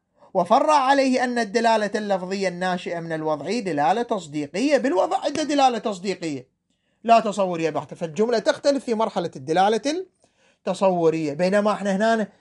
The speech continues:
في مرحلة الدلالة التصورية ما تختلف ومرحلة الدلالة الاستعمالية ما تختلف على ما بينا. وعلى هذا الأساس اختار رحمة الله تعالى عليه أن كل جملة تامة في مرحلة الوضع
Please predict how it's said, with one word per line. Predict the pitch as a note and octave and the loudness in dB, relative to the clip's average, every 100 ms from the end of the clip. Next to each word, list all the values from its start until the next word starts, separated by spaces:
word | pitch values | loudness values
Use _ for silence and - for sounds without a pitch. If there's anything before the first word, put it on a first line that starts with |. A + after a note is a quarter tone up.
| _ | _
في | - | -4
مرحلة | F#3+ F3 F#3 D#3+ E3 | -2 0 -2 -4 -6
الدلالة | C#3 A#2+ C3+ F#3 | -4 -2 -2 -2
التصورية | G#3 G#3 G#3+ A3 | -4 -2 0 0
ما | G#3+ G#3 | -2 -4
تختلف | G#3 - G3+ F#3+ | -6 -8 -8 -6
ومرحلة | D3+ C3 C3+ C3+ | -8 -12 -14 -14
الدلالة | B2 A#2 D3 G3 | -12 -2 0 0
الاستعمالية | G3 - G3+ G#3+ G#3+ | -2 -6 -2 0 2
ما | G#3 | 0
تختلف | G3+ G3 G3 F#3 F3+ _ _ _ - | -6 -8 -12 -12 -12 _ _ _ -6
على | E3 D#3+ | -2 0
ما | D3 C3+ | 0 -2
بينا. | C3+ C3+ A#2+ B2 B2 B2 _ _ - | -4 -6 -8 -10 -12 -14 _ _ -2
وعلى | F3+ F3 | 0 2
هذا | D3 C#3 C3+ | 0 0 -4
الأساس | C3+ B2+ - F#3 A3 - | -6 -8 -2 0 -2 -8
اختار | F3 - E3 C#3 C3+ | -14 -4 -4 -4 -8
رحمة | B2+ C#3 | -14 -14
الله | D#3+ D#3+ B2+ | -8 -6 -8
تعالى | A#2+ B2+ C#3 | -10 -8 -8
عليه | A2+ B2+ F#3+ A3+ _ _ D#3+ | -8 -4 -4 -4 _ _ -14
أن | D3 | -10
كل | C#3 F3+ C#3 | -8 -6 -6
جملة | C3 F3+ D3+ C3 A#2 - | -6 -6 -8 -10 -16 -6
تامة | C#3+ C3+ C3+ D#3+ G#3 B3+ C#4+ D#4 _ _ _ | -4 -4 -4 -2 0 2 0 -4 _ _ _
في | E3+ | -10
مرحلة | D3 C#3 F3+ A3+ A3 | -6 -4 0 -2 -2
الوضع | A3 G#3+ A#3 | -2 2 2